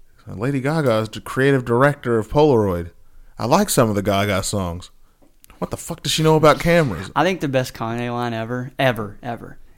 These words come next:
Speaker 2: is him when he says, uh, of course it's him, but when he says, um,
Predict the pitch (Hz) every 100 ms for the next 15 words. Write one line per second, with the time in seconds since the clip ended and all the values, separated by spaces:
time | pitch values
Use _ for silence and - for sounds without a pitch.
0 | - 120 113 120 127 131 127 123 - -
1 | 123 120 123 - 117 110 113 113 117 -
2 | 113 - - 104 104 - - - - -
3 | 120 117 - - - - 120 113 - 120
4 | 117 113 104 113 113 113 110 107 104